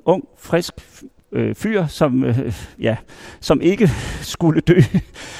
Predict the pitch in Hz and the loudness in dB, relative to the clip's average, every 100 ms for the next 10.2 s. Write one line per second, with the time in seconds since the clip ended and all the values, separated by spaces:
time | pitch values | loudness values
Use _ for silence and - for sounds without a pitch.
0 | - 135 127 123 131 135 - 135 117 127 | -4 0 2 4 4 4 2 2 2 2
1 | 127 127 107 123 147 120 139 - 127 120 | 2 2 2 -2 -4 -2 -4 -2 -2 -2
2 | 117 110 139 139 143 - 135 117 - 120 | -2 -2 0 0 -2 -2 -2 -2 -2 -2
3 | 117 120 127 147 120 120 117 - 127 120 | -2 -2 0 2 0 -2 -2 -4 -2 0
4 | 123 117 131 - 113 123 117 - 64 123 | -2 -2 -2 -2 -2 -4 -6 -6 -4 -4
5 | 104 127 - 127 120 - - - - - | -4 -4 -4 -6 -4 -6 -6 -8 -10 -16
6 | - - - - - 127 127 135 131 123 | -20 -10 -2 0 0 -4 -6 -4 0 0
7 | 131 131 117 160 147 139 - 135 - - | 2 0 0 0 0 0 0 0 -2 -4
8 | - 160 107 175 311 120 120 117 - 127 | -4 -4 -4 -10 -4 -2 -2 -2 -6 -2
9 | 190 202 147 - 139 151 131 - 123 123 | -2 0 0 2 0 0 -2 0 0 0
10 | 113 | -4